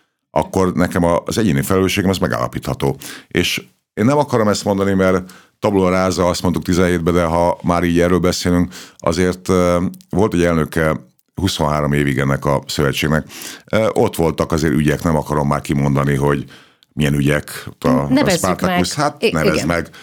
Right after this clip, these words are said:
Speaker 1: mindegy, tehát volt egy kicsi bá, meg nem tudom, kik
Speaker 2: Hogy
Speaker 1: voltak
Speaker 2: ne.
Speaker 1: ott, tudjuk, ö,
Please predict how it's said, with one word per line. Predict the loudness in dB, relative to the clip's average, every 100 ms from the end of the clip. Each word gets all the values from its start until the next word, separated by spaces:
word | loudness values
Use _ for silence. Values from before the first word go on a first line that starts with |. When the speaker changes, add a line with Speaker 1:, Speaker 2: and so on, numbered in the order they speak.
| -20 -6
Speaker 1:
mindegy, | -2 0 0 0
tehát | -4 -4
volt | -2 -2 -4
egy | -6
kicsi | -6 -2
bá, | -2 0 -2
meg | -4 -8 -16 -12
nem | -2 -2
tudom, | 0 -2
kik | -4 -2
Speaker 2:
Hogy | 2
Speaker 1:
voltak | 2 0
Speaker 2:
ne. | -2
Speaker 1:
ott, | -4 -6 -20 _
tudjuk, | -6 -2 0 -2 -4
ö, | -2 0 2